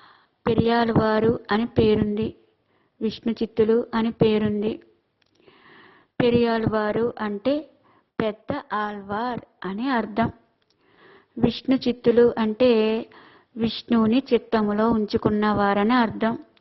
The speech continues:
ఆ విష్ణువే ఈయనను తన హృదయంలో నిలుపుకున్నవారని అర్థం.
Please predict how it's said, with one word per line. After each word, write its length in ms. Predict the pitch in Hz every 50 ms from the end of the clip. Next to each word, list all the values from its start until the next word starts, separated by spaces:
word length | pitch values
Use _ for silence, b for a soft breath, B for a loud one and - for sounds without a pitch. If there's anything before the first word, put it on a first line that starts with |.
| _ _ _ B B B B B B B B B B
ఆ 120 | 240 240 240
విష్ణువే 640 | 240 - 220 226 - - - 247 240 226 254 277 311
ఈయనను 840 | 320 277 247 240 233 226 214 214 214 214 208 202 202 214 247 320 _ _ _ _ _ _ - 233
తన 120 | 220 214
హృదయంలో 540 | 208 214 208 202 220 220 226 226 226 240 240
నిలుపుకున్నవారని 1040 | 226 220 208 208 - - - - 226 214 214 208 208 208 208 208 208 208 214 247 262
అర్థం. 420 | 247 226 208 214 - 233 233 -